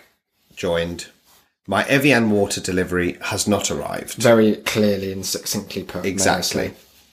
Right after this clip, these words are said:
Speaker 1: "Hi, Joseph. <laughs> Please let me look into this."
Speaker 2: Okay.
Speaker 1: "Joseph,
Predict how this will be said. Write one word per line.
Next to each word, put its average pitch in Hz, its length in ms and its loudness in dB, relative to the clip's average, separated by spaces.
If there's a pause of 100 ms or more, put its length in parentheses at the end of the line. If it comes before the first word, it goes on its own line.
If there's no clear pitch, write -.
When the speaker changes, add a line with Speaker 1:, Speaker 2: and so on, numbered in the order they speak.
(1200)
Speaker 1:
"Hi, 220 180 8
Joseph. 117 680 -2 (420)
<laughs> - 80 -2 (1900)
Please 226 260 4
let 180 160 4
me 156 100 4
look 139 220 2
into 101 240 -6
this." - 380 -8 (760)
Speaker 2:
Okay. 104 300 -10 (100)
Speaker 1:
"Joseph, 139 480 4